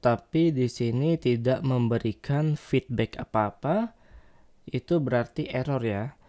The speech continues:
Eh, jadi ini kan masih beta ya dari view U I ini. Terpaksa kita bisa menambahkannya secara manual menggunakan tambahkan plugin. Setelah itu kita ketik router. Lalu yang ini ya.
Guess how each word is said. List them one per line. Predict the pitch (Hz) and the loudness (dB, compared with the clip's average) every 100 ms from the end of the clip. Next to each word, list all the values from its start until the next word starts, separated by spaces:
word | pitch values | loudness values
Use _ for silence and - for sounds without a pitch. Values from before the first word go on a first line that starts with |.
| _ _ 165 | _ _ -8
Eh, | 139 - 127 123 120 117 120 120 | -8 -4 0 2 2 2 0 -2
jadi | 131 131 117 135 165 165 - | -2 0 2 2 2 2 -4
ini | 135 139 | 0 0
kan | 170 165 | 2 0
masih | - 131 | 0 0
beta | 113 104 131 | 2 2 2
ya | 120 101 107 | 2 2 -2
dari | 107 107 113 | -2 0 -2
view | - - 117 117 117 | -4 0 2 2 0
U | |
I | - 113 107 | -2 -4 -4
ini. | 107 120 185 214 - - - _ _ _ | -4 -2 -4 -6 -12 -20 -20 _ _ _
Terpaksa | 127 - 120 - 160 156 | -10 -6 -8 -4 -4 -2
kita | 131 - | -6 -4
bisa | 135 123 - | -4 -4 -4
menambahkannya | 139 135 120 117 113 - 113 131 | -4 -2 -2 -2 -4 -4 -4 -4
secara | 151 123 - 117 120 139 156 | -6 -8 -6 -4 0 0 0
manual | 151 127 117 110 123 170 | 0 0 -2 -4 -4 -2
menggunakan | 180 135 117 113 - 139 143 | -2 -2 -4 -6 -6 -8 -6
tambahkan | 127 120 117 120 117 | -6 -6 -6 -6 -8
plugin. | - 113 110 - 131 180 233 - _ _ - _ _ - - | -6 -8 -8 -4 -2 -2 -4 -10 _ _ -20 _ _ -20 -20
Setelah | - 135 127 | -4 0 0
itu | - | 0
kita | - 135 | -6 -6
ketik | 131 - 143 - - | -4 -6 -6 -10 -6
router. | 135 - 107 - 131 - _ _ _ _ _ _ _ _ _ _ 113 | -6 -2 -2 -2 -10 -18 _ _ _ _ _ _ _ _ _ _ -2
Lalu | 113 135 | 2 2
yang | 127 | 2
ini | 127 117 98 | 0 0 -2
ya. | 139 | -6